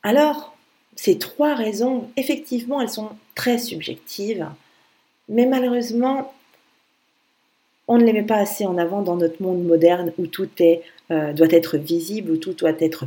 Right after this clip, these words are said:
prouvé, où tout doit être, euh, absolument mis en avant, euh, sur la toile. Et, euh,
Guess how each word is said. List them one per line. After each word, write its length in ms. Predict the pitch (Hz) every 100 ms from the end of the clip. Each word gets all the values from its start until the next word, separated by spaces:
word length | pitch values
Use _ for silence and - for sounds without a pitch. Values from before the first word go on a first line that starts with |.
| -
prouvé, 480 | - - 208 220 214
où 60 | 175
tout 160 | 165
doit 140 | 180 165 160
être, 340 | 170 165 - -
euh, 100 | 139 - - -
absolument 760 | 170 160 185 180 180 180 190 185
mis 380 | 170 196 214 214
en 180 | 170 175
avant, 640 | 170 165 214 220 196 - -
euh, 140 | 151
sur 400 | 139 - - 117
la 140 | 175 165
toile. 600 | - 202 196 202 196 180 - - -
Et, 340 | 170 180 170
euh, 400 | 156 151 156